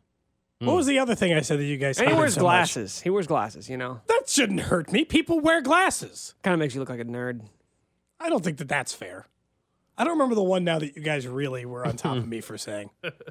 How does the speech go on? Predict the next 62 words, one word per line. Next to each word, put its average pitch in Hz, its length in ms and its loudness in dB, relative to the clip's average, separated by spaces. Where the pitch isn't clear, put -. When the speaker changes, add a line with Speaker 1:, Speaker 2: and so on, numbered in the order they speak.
Speaker 2:
Uh, 127 600 -4
yeah. 120 160 -4
Speaker 1:
It 262 100 8
might 302 220 6
have 269 60 -2
been 254 100 2
as 185 100 0
bad 196 180 4
as, 175 80 2
like, 165 140 0
saying 180 240 0
something 160 220 0
like 135 180 -4
"on 151 180 2
fleek," 135 380 -8
but 160 100 -2
it - 120 -8
wasn't 165 340 0
that. 107 380 -8
It 190 160 2
was, 175 440 4
it 180 100 4
was 202 200 2
something 233 340 4
as 175 260 4
bad 139 340 0
as 147 140 -10
that. - 440 -10
<laughs> 208 280 -8
I 196 80 4
don't 180 140 2
remember 147 160 4
Speaker 3:
Doesn't 185 160 4
get 196 80 4
Speaker 1:
right 185 40 0
Speaker 3:
much 170 180 2
Speaker 1:
now. 165 40 0
Speaker 3:
worse 147 180 0
than 120 140 -8
that. 98 180 -12
Speaker 1:
No. 127 240 -4
No, 87 320 -14
it's - 140 -20
pretty - 180 -12
bad, - 220 -14
though. - 240 -20
Anyway, 165 320 2
so 208 140 0
Andy 254 160 2
got 151 120 2
hired 117 200 -6
<laughs> - 40 -6
ten - 160 -2
years 175 160 0
ago. 180 220 2
Speaker 3:
The 208 80 2
floor 185 180 2
is 143 100 -2
yours. 131 300 -2
Speaker 2:
He, 143 180 -6
he 147 140 -4
did. 151 380 -2